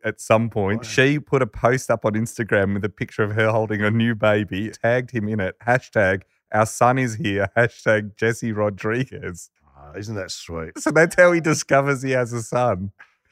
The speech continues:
Speaker 1: He instantly requests a D N A test. <laughs>
Speaker 2: He should have 'em at home, like
Speaker 1: <laughs> Yeah,
Speaker 2: covid
Speaker 1: yeah,
Speaker 2: rap-,
Speaker 1: like covid
Speaker 2: rapid
Speaker 1: tests.
Speaker 2: rat tests.
Speaker 1: Twice she's told him she's pregnant.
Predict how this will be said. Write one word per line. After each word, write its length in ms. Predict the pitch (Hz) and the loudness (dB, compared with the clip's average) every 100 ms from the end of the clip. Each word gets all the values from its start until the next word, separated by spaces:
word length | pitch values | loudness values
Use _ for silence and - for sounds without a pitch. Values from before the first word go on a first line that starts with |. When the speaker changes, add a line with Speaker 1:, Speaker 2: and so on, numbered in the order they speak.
| - - - 160 _ - _ - | -20 -20 -20 -20 _ -20 _ 0
Speaker 1:
He 200 | 143 156 | 4 6
instantly 440 | 160 - 165 147 | 4 0 -2 0
requests 500 | 131 139 - 123 - 120 | 0 -2 2 2 2 -2
a 60 | |
D 240 | 107 120 120 | 0 2 2
N 100 | 113 | 4
A 180 | 110 | 2
test. 440 | 131 - 107 - - | 0 -2 -2 0 2
<laughs> 1000 | 214 - - 196 392 415 403 403 262 370 - - - - - - 294 - _ - - - - - | 2 2 0 0 0 0 0 0 -2 -6 -8 -12 -14 -16 -18 -18 -20 -20 _ -16 -16 -10 -8 -4
Speaker 2:
He 140 | 185 | -4
should 180 | 185 180 | -2 -2
have 140 | 131 | 0
'em 120 | 117 104 | 0 -2
at 60 | |
home, 480 | 98 117 127 90 78 123 | 0 0 0 -4 -10 -2
like 220 | 131 - | 0 0
Speaker 1:
<laughs> 40 | |
Yeah, 160 | - - | 0 2
Speaker 2:
covid 460 | 139 208 147 139 196 | 6 6 6 0 2
Speaker 1:
yeah, 80 | |
Speaker 2:
rap-, 80 | - | 4
Speaker 1:
like 180 | 151 156 | 4 2
covid 160 | 170 185 | 2 4
Speaker 2:
rapid 340 | 190 - 117 101 | 4 2 -2 -6
Speaker 1:
tests. 400 | - - 175 - | -8 -4 -6 -2
Speaker 2:
rat 200 | 123 143 - | -2 -2 -4
tests. 640 | - 107 80 - - - 135 180 226 113 - | -6 -6 -6 -12 -12 -20 -14 -8 -8 -10 -18
Speaker 1:
Twice 680 | - 156 156 180 196 - - _ - | -6 2 4 4 2 -4 -12 _ -12
she's 260 | - 131 | -6 -4
told 260 | 131 127 120 | 0 2 2
him 220 | 117 117 | -2 -4
she's 240 | 110 120 113 | -6 -6 -4
pregnant. 380 | - 110 98 | -4 -4 -6